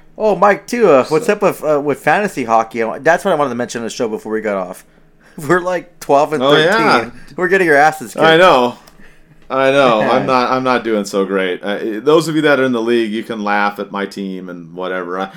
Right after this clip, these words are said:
Speaker 2: I'm doing good this week. I, I'm killing whoever I'm, whoever, whoever's playing me this week. You're getting, you're getting blown out. But <laughs>
Speaker 1: Who are you
Speaker 2: yeah,
Speaker 1: playing
Speaker 2: pretty
Speaker 1: this
Speaker 2: much
Speaker 1: week?
Speaker 2: five hu-,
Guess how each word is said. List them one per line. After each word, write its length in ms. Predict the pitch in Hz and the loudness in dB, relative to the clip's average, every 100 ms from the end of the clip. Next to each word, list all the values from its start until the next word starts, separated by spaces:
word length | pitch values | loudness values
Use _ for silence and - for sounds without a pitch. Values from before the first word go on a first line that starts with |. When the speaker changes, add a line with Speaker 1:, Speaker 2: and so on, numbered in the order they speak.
| 185 | -6
Speaker 2:
I'm 100 | 151 | 0
doing 220 | 202 240 170 | 4 4 4
good 180 | 185 | 0
this 180 | 139 - | -2 -6
week. 380 | 165 143 127 160 | -2 0 -2 -6
I, 400 | 143 123 107 120 | -4 -2 0 -2
I'm 100 | 110 | -2
killing 320 | - 156 131 | -4 -4 -4
whoever 220 | 113 113 107 | -4 -4 -4
I'm, 120 | 98 | -6
whoever, 500 | 120 190 220 208 185 | -2 2 4 2 2
whoever's 280 | 185 220 - | 2 2 0
playing 180 | 180 160 | -4 -4
me 60 | |
this 100 | 139 | -4
week. 180 | 143 120 | -6 -6
You're 100 | 131 | -4
getting, 200 | 127 107 | -4 -4
you're 140 | 107 127 | -6 -4
getting 180 | 123 104 | -4 -4
blown 240 | 104 98 | -4 -2
out. 200 | 87 78 | -4 -6
But 220 | 113 - | -6 -6
<laughs> 0 | |
Speaker 1:
Who 1000 | - 196 196 277 - 247 - 262 240 202 | -8 -14 -4 -2 0 0 -2 -6 -10 0
are 40 | 196 | 2
you 60 | |
Speaker 2:
yeah, 120 | 190 127 | 4 4
Speaker 1:
playing 200 | 196 160 | 4 2
Speaker 2:
pretty 120 | 151 | 0
Speaker 1:
this 80 | 123 | 0
Speaker 2:
much 80 | 123 | 0
Speaker 1:
week? 60 | |
Speaker 2:
five 260 | 120 113 113 | 0 0 -2
hu-, 200 | 120 | -8